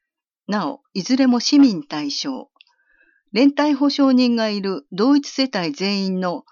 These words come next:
市県民税課税標準額の合計が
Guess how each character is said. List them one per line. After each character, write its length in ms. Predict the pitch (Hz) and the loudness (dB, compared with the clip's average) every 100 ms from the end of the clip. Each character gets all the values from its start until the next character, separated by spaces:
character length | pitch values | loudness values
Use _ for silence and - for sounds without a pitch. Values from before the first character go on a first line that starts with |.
| _ | _
市 420 | - - 269 - _ | -10 0 0 0 _
県 280 | 247 247 247 | 2 4 4
民 200 | 226 165 | 2 0
税 260 | 147 135 | -4 -6
課 160 | - 190 | -8 -4
税 220 | 254 262 | -2 -2
標 240 | 262 240 | -2 -4
準 220 | 233 220 175 | -2 -6 -4
額 260 | 156 147 | -8 -6
の 120 | 143 | -6
合 220 | 143 170 175 | -4 -6 -6
計 220 | 160 151 | -8 -6
が 240 | 147 139 | -6 -6